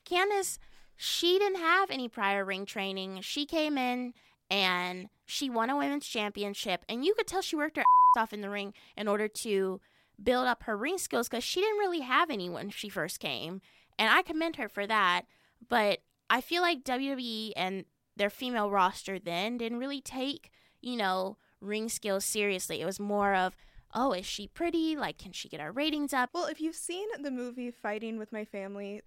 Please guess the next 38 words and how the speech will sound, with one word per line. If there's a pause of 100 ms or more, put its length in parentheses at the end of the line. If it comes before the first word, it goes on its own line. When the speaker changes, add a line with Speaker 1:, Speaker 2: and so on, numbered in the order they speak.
Speaker 2:
the
movie
about
Paige,
there
was
a
whole
scene
about
this
where (560)
she
was
a
trained
professional
wrestler, (300)
and (100)
she
got
in
the
ring
with
these
girls (240)
who
were
just,
like,
hitting
her
in
the
face
on
accident.